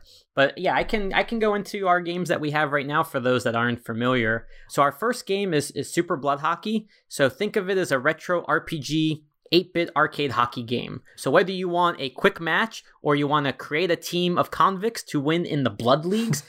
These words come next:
<laughs> in franchise mode, this is the game for you, because it's just, it's, it's a throwback to, you know, ice hockey,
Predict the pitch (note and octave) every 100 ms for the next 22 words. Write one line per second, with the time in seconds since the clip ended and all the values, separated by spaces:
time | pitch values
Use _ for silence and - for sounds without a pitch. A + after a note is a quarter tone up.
0 | - - C3 A#2 D3+ F3 G3+ G3 G#3 A3+
1 | A3+ - - _ _ - E3+ E3+ D#3+ D#3+
2 | D3 C3+ G#2+ A2 A2 B2 D3 D3 D3+ -
3 | G#3 - - _ - D3+ - C#3 C3 C3
4 | - E3+ F#3 F#3+ F#3 - - D#3+ C3+ B2+
5 | C#3 A#2+ - D3 E3+ - E3 - D#3+ D#3